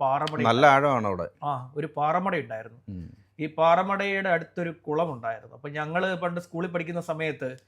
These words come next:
Speaker 1: ഈ അവിടെ ചെന്നിരുന്ന് കാണും. ഞങ്ങൾ ഈ ലോറി ഇറങ്ങി പോകുന്ന കാണാൻ ഭയങ്കര രസമാണ്.
Speaker 2: ഉം,
Speaker 1: ഇങ്ങനെ
Speaker 2: ഉം.
Speaker 1: ഈ ഇതിന്റെ ചെറിയൊരു ഡിസ്റ്റൻസ് ആണ്.
Speaker 2: അതെ,
Speaker 1: എങ്ങനെ
Speaker 2: ആ.
Speaker 1: ഇത് ഇഞ്ചി പിടിച്ചാണ്
Speaker 2: ഉം.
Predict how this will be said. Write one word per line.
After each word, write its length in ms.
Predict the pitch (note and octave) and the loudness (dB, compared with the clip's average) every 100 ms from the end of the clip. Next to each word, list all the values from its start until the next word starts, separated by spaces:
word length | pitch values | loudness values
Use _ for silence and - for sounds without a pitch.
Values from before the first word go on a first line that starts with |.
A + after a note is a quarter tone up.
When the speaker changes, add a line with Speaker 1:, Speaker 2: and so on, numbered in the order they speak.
| _ _ _ - | _ _ _ -8
Speaker 1:
ഈ 380 | D3 D3 C#3 - - | -6 -4 -6 -10 -8
അവിടെ 200 | D#3 F#3 | -4 -4
ചെന്നിരുന്ന് 400 | F#3 F3+ F3 E3+ E3+ | -4 -4 -4 -4 -4
കാണും. 320 | C3 C3+ B2+ | -4 -4 -8
ഞങ്ങൾ 200 | C3 D3 | -10 -6
ഈ 60 | D3+ | -6
ലോറി 440 | D3 D3+ F3+ A3+ F#3+ | -4 -2 2 2 2
ഇറങ്ങി 200 | D#3+ D#3+ | 0 -4
പോകുന്ന 240 | D3 D3 | -6 -8
കാണാൻ 200 | C#3 C#3 | -8 -8
ഭയങ്കര 280 | C3+ C#3 C3 | -10 -8 -10
രസമാണ്. 360 | A#2 - A2 | -12 -12 -12
Speaker 2:
ഉം, 200 | - A3 | -8 -6
Speaker 1:
ഇങ്ങനെ 220 | - C#3 C3+ | -6 -8 -8
Speaker 2:
ഉം. 280 | G2+ F2 - - | -8 -10 -14 -10
Speaker 1:
ഈ 120 | D#3 D3+ _ _ _ - | -8 -10 _ _ _ -14
ഇതിന്റെ 200 | E3 E3+ | -8 -8
ചെറിയൊരു 500 | F3 F#3+ A3 A#3 A3+ | -4 -2 0 4 4
ഡിസ്റ്റൻസ് 460 | F#3+ F#3 G#3 F#3 C3 | 4 -2 -4 -6 -10
ആണ്. 160 | A#2+ - - | -14 -12 -6
Speaker 2:
അതെ, 80 | G#2 | -4
Speaker 1:
എങ്ങനെ 300 | F#2 C#3 D3 - | -2 -6 -8 -8
Speaker 2:
ആ. 220 | G#2 E2+ - _ _ - | -8 -8 -14 _ _ -10
Speaker 1:
ഇത് 100 | D3 | -6
ഇഞ്ചി 300 | D#3+ G#3 A#3+ | -2 0 0
പിടിച്ചാണ് 520 | A3 F#3+ G3 F3 D#3+ - - | 0 0 0 0 -2 -10 -12
Speaker 2:
ഉം. 240 | F#2+ E2+ | -10 -10